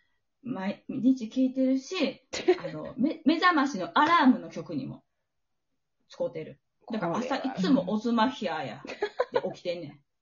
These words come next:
Speaker 2: <laughs>
Speaker 1: 私、オズマフィアで起きてんねん。
Speaker 2: すごいテーマを選んでしまった、私は。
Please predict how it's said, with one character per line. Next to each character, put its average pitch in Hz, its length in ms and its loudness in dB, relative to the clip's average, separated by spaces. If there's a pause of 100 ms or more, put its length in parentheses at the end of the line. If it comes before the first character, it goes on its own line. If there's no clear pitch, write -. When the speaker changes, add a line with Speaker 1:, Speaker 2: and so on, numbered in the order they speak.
(140)
Speaker 2:
<laughs> - 320 -4
Speaker 1:
私、 233 180 0
オ 220 120 0
ズ 247 120 2
マ 269 140 8
フ 285 100 -6
ィ 247 60 2
ア - 20 2
で 240 60 2
起 - 80 0
き - 20 -8
て 262 60 -8
ん - 40 -4
ね 269 40 -2
ん。 269 40 -4
Speaker 2:
す 269 60 -4
ご 392 80 0
い 381 80 2
テ 269 180 2
ー - 40 -2
マ 196 80 0
を 170 60 2
選 185 220 6
ん 208 40 -4
で 226 80 -4
し 233 100 -6
ま 185 100 0
っ - 60 -6
た、 139 80 -4
私 139 320 -6
は。 - 140 -8